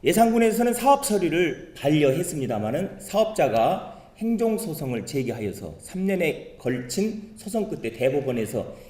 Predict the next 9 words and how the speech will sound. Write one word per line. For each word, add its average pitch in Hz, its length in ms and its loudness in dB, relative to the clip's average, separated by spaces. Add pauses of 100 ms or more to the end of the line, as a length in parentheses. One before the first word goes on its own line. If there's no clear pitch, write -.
일월 151 300 0
십사 - 420 -2
일 196 160 6
날 208 400 2 (220)
최종 233 640 0 (580)
패소를 196 1400 2
당하였습니다. 107 680 -6 (1160)
예산군에서는 214 760 4
사업자에게 214 1120 4